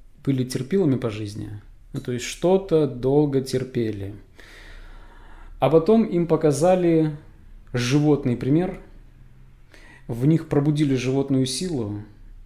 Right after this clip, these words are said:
и они получали от этого кайф, от того, что они могут внутри вот своего сообщества э, проявить инстинкты животные,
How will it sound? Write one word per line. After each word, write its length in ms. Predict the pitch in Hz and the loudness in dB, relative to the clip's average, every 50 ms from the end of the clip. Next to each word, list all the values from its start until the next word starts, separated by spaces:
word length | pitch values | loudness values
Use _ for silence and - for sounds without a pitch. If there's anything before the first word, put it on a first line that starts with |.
| - - - - | -20 -20 -16 -6
и 80 | - 131 | -2 2
они 200 | 131 139 160 160 | 2 4 2 2
получали 400 | 160 147 143 139 139 - 139 139 | 2 0 -2 -2 -2 -2 -2 -2
от 40 | 139 | -2
этого 240 | 131 139 135 127 127 | -2 -2 -2 -4 -4
кайф, 320 | 127 - 123 110 107 101 - - - - - - - - - - - | -2 -2 -2 -2 -4 -6 -12 -16 -20 -20 -20 -20 -20 -20 -20 -20 -16
от 100 | - 110 | -10 -4
того, 200 | - 131 131 135 | -2 0 0 0
что 160 | 131 - 135 | -2 -2 -4
они 160 | 123 127 131 127 | -2 -2 0 0
могут 640 | 131 135 139 147 147 143 127 123 127 120 123 - | 2 4 4 6 6 4 4 2 -4 -6 -6 -8
внутри 880 | 123 120 113 113 123 131 135 139 135 135 - - 143 127 131 135 131 123 | -12 -10 -8 -4 -2 0 0 0 0 -2 -6 -6 -6 -2 0 0 0 0
вот 180 | 120 120 120 120 | -2 -4 -8 -10
своего 320 | - - 123 120 120 120 | -12 -12 -10 -8 -8 -8
сообщества 920 | - - - 127 139 143 143 147 - 113 - - - 113 117 113 113 - - - - - - - - - - - - - - - - - - - - | -8 -8 -6 -2 -2 -2 -2 -4 -6 -12 -12 -12 -10 -8 -8 -8 -8 -10 -16 -20 -20 -20 -20 -20 -20 -20 -20 -20 -20 -18 -18 -18 -18 -20 -20 -20 -20
э, 480 | - - - - 131 135 131 131 - 127 - | -18 -14 -12 -10 -10 -10 -10 -10 -10 -10 -8
проявить 540 | - 127 123 123 127 123 123 131 127 127 - | -6 -4 -2 -2 -2 -2 -2 -2 -4 -2 -2
инстинкты 600 | 127 123 127 - - - 139 131 131 127 - 117 | -4 -4 -4 -6 -6 -2 0 0 0 -2 -4 -8
животные, 560 | 107 107 113 113 110 - - 110 110 113 120 | -8 -8 -8 -10 -10 -10 -10 -10 -10 -10 -10